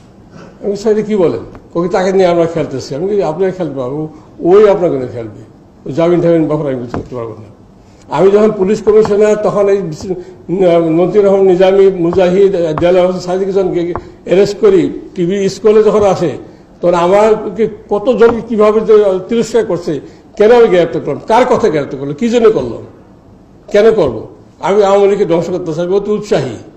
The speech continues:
নানা রকমভাবে আমি এখানে আমার চাকরি চলে যায়, এই অবস্থা ছিল।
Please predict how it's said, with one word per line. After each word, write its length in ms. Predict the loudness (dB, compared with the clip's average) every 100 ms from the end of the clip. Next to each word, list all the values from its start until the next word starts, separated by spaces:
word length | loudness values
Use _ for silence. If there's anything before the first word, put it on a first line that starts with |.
| -20 -20 -18 -2
নানা 240 | 2 4
রকমভাবে 480 | 4 2 2 2 2
আমি 200 | 2 0
এখানে 200 | 0 0
আমার 160 | 0 -2
চাকরি 340 | -2 -4 -4
চলে 240 | -4 -6
যায়, 180 | -8 -16 -20 -20 _ -20 _ _ -20 -20 -20 -14 -2
এই 160 | 2
অবস্থা 300 | 4 2 -2
ছিল। 160 | -8